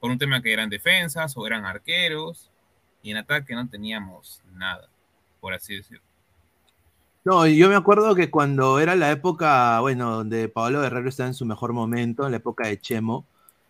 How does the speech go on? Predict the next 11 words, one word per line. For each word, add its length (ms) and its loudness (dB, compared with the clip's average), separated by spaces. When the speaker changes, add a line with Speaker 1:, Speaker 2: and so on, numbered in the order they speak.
Speaker 2:
me 100 -4
acuerdo 320 0
de 140 0
que 1300 -2
estaba 840 4
Daniel 400 -4
Chávez, 880 2
Rabona 460 -4
Vázquez, 760 -2
Maradonita 600 -8
Merino, 680 -4